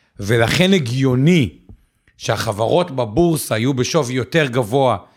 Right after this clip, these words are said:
מאותו תמ"ג, או להקשיב שאבנר בן אדם חכם, או לבוא ולהגיד, "רגע, אולי באפט צודק, ואם הבורסה היא הרבה יותר גבוהה מגובה הכלכלה,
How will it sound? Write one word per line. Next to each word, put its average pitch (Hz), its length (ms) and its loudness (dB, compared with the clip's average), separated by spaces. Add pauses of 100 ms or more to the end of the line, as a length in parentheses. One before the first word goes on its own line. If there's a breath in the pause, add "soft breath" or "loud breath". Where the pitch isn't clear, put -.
(280 soft breath)
מאותו 127 520 2
תמ"ג, 113 680 -2 (720)
או 262 300 4 (100)
להקשיב 127 540 0
שאבנר 123 760 0 (2000)
בן 117 140 -2
אדם 127 220 2
חכם, 104 500 -2 (640 loud breath)
או 269 440 2 (320 soft breath)
לבוא 143 280 2
ולהגיד, 175 380 0
"רגע, 240 260 2
אולי 165 280 2
באפט 175 360 -2
צודק, 123 640 -8
ואם 123 380 -2
הבורסה 156 580 -2
היא 131 120 -4
הרבה 107 200 -2
יותר 185 200 -2
גבוהה 139 280 0
מגובה 147 500 0 (380 soft breath)
הכלכלה, 165 680 0